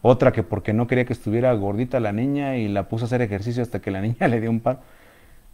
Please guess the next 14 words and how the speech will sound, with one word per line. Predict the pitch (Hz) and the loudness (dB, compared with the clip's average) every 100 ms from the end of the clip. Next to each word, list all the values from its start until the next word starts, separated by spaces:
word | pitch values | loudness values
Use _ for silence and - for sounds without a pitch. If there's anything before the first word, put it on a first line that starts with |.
| - _ _ - _ | -20 _ _ -20 _
Vea | 107 117 | 4 6
usted | 113 - 120 | 6 4 0
ahí | 113 123 113 - - - - - - | 2 -2 -6 -16 -20 -20 -20 -20 -4
qué | 113 | -2
tan | 131 117 | 0 0
severos | 107 113 120 | 0 -2 -2
somos, | 123 143 104 | -4 -8 -8
¿no? | 123 | -8
Con | - 110 | -4 -4
los | 98 | -2
hijos, | 120 120 | -4 -4
o | 101 | -4
sea, | 104 | -4
cuando, | - 104 98 95 | -2 -2 -2 -4